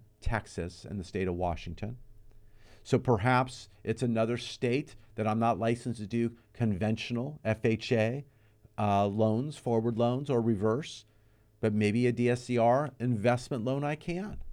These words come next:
So if you have holdings out of state, love to talk to you, love to evaluate. And then if I'm not able to help you directly, we'll find out if it's profitable for you to seek that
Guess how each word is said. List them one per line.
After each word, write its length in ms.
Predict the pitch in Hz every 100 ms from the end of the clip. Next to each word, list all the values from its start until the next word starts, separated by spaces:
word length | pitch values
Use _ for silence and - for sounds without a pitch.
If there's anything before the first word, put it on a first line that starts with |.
| - - - - - -
So 120 | - 120
if 100 | 107
you 120 | 127
have 140 | 123
holdings 380 | 127 135 135 127
out 140 | 123
of 80 | 120
state, 380 | - 131 147 170 - -
love 260 | 101 104 104
to 60 |
talk 320 | 117 139 160 -
to 100 | 113
you, 100 | - -
love 240 | 90 92 85
to 160 | 120 120
evaluate. 580 | 123 127 160 120 82 - - - -
And 140 | 98
then 100 | 104
if 120 | 98 104
I'm 180 | 107
not 220 | 120 120 120
able 160 | 117
to 40 | 110
help 200 | 117 120
you 80 |
directly, 720 | 104 - 95 113 151 - 113 131
we'll 160 | 117
find 240 | - 117 117
out 100 | 120
if 100 | 113
it's 120 | -
profitable 580 | - - 165 - - 107
for 160 | 120
you 140 | 117 120
to 120 | 127
seek 380 | - 107 90 - _ _
that 260 | 95 95